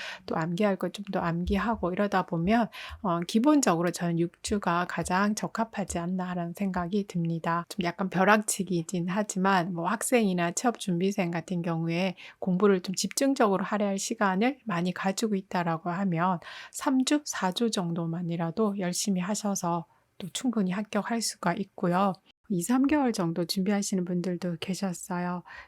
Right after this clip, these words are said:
어, 직장인이거나 아니면 이제 워킹맘,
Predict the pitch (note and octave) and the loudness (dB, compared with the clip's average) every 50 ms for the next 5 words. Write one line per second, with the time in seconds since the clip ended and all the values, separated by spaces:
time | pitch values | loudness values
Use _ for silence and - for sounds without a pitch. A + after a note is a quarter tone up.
0 | _ - G3 F3+ F3 F3 E3+ - G3+ - - A3+ G#3 G3+ F#3+ F#3 F3 F3 E3+ F#3 | _ -4 -2 -2 0 0 -2 -4 -4 -4 -2 -2 0 0 2 0 0 0 -2 -4
1 | B3 C4 B3 G#3 E3+ D#3+ - F3+ E3+ E3 F3+ G3 G3+ G#3+ G#3+ G#3+ F3 F3+ F3 E3+ | -6 -6 -4 -4 -2 -2 -2 -2 0 0 0 0 2 0 0 0 0 0 -2 -2
2 | E3 - F3 E3 F3 - - - A#3 G#3+ G3+ G3 F#3+ F3 E3 E3 F3 G#3 | -2 0 0 0 0 -2 -4 -2 0 0 2 2 0 0 0 0 -2 -2